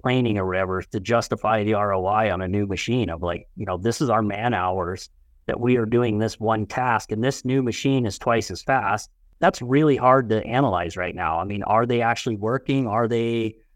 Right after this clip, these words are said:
you know, talking on their phone? What are they doing? You'll see that employee at the machine, and that machine is gonna be analyzing the parts and pieces that went through it that hour.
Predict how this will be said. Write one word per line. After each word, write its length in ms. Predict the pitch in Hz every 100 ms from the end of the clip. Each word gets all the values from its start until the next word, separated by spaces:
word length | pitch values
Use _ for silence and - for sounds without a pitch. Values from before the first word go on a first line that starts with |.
| -
you 160 | 113
know, 160 | 117 104
talking 320 | - 123 -
on 120 | 123 120
their 80 |
phone? 260 | 110 120 127
What 80 | 123
are 60 |
they 100 | 120
doing? 380 | 113 117 123 127 -
You'll 300 | - 127 131
see 640 | - - 160 165 156 143 131 _
that 300 | 123 127 135
employee 580 | 123 110 131 143 120 117 -
at 260 | 123 139
the 60 | 127
machine, 360 | 113 - 110 110
and 120 | 104
that 180 | 123 -
machine 460 | 117 - 135 135
is 140 | 104 95
gonna 180 | 110
be 180 | 104 104
analyzing 600 | 107 110 107 110 107 104
the 80 | 101
parts 360 | - 110 107 107
and 100 | 95
pieces 380 | 117 117 92
that 140 | 87 92
went 200 | 104 -
through 200 | 113 131
it 100 | -
that 160 | 85 85
hour. 340 | 80 76 76